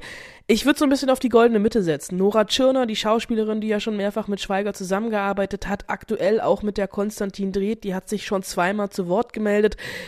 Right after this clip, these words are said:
Gerade was die Arbeitsbedingungen angeht, also da geht's um Arbeitszeiten, um Überstunden, um Sicherheit am Set und da hat die Produktionsfirma Konstantin nach den ersten Vorwürfen wirklich keine gute Figur gemacht. Also die Firma, die Manta Manta zweiter Teil mit Steuergeldern gemacht hat.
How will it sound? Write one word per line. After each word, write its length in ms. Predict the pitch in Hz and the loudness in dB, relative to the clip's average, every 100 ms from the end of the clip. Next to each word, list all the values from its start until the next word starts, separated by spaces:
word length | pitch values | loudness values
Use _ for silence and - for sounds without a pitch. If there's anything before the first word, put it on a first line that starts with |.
| - | -4
Gerade 300 | 208 226 269 | 6 8 10
was 140 | 247 | 8
die 120 | - 208 | 6 4
Arbeitsbedingungen 760 | 254 269 - 185 180 160 156 | 6 4 2 -2 -2 -2 -4
angeht, 500 | - 156 151 143 143 | -4 -6 -6 -8 -6
also 300 | 160 175 - - | -6 -6 -8 -4
da 140 | 185 | -2
geht's 240 | 220 240 | 0 -2
um 100 | 220 | -4
Arbeitszeiten, 800 | - 220 269 233 - 180 165 - | 0 2 4 2 0 -4 -4 -4
um 120 | 180 190 | -4 0
Überstunden, 680 | 247 254 - 196 180 175 175 | 6 6 4 0 -2 -2 -2
um 120 | 175 | 0
Sicherheit 500 | 202 247 190 202 - | 0 0 2 0 -2
am 140 | 180 | -6
Set 280 | - 254 247 | 0 0 0
und 200 | 190 208 | -2 2
da 160 | 214 208 | 2 2
hat 160 | 220 | -2
die 80 | 214 | -4
Produktionsfirma 840 | - 196 190 214 202 208 190 185 | -2 -2 -2 -2 -2 -4 -8 -8
Konstantin 640 | - 95 98 202 190 202 190 - - - - | -6 -6 -6 -6 -6 -6 -6 -10 -18 -18 -6
nach 160 | 196 180 | -4 -2
den 160 | 185 | -4
ersten 480 | - 196 214 - 214 | 2 2 2 -4 -4
Vorwürfen 760 | - 208 208 196 202 196 190 185 | -2 0 2 4 2 2 -4 -4
wirklich 300 | 185 - - | -8 -10 -4
keine 360 | 180 202 247 | 2 2 2
gute 280 | 254 254 226 | 2 0 -2
Figur 360 | - 202 220 233 | -6 -2 0 0
gemacht. 440 | 226 233 240 - | -2 -4 -6 -6
Also 300 | 190 180 170 | -4 -2 -4
die 180 | 185 180 | -4 -4
Firma, 340 | - 196 190 | 0 0 0
die 120 | 180 | -2
Manta 280 | 180 180 185 | -4 -4 -4
Manta 260 | 180 175 180 | -4 -2 -4
zweiter 320 | - 185 185 | -2 -2 -2
Teil 260 | - 185 185 202 | -2 2 2 2
mit 180 | 190 | -2
Steuergeldern 840 | - - 233 302 226 165 156 147 147 | 0 4 6 8 6 2 0 -2 -4
gemacht 360 | 147 156 - 202 | -4 -4 -4 2
hat. 200 | 233 | 2